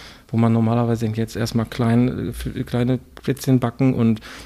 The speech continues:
so Buchhandlungen, zwanzig Leute oder so, und dann stehen auf einmal fünfhundert Leute draußen Open Air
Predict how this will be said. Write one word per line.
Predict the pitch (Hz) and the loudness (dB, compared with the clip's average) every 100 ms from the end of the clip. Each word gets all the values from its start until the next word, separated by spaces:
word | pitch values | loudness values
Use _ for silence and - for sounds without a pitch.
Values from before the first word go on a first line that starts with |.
| - | -4
so | 117 113 | 0 2
Buchhandlungen, | 113 131 135 127 127 123 123 | 2 0 2 0 0 0 0
zwanzig | 123 127 120 117 | -2 -4 -2 -2
Leute | 110 110 - | 0 -2 -2
oder | 127 123 | -2 -2
so, | 127 | -2
und | 120 | -2
dann | 113 | -2
stehen | - 139 135 | 0 2 2
auf | - | 4
einmal | 120 | 2
fünfhundert | 113 127 117 123 117 | 2 2 2 -2 -4
Leute | - 110 123 | -2 -4 -4
draußen | 107 110 117 139 - | -4 -2 -2 -2 -6
Open | - 131 117 | -4 -4 -4
Air | - 117 131 | 0 0 -2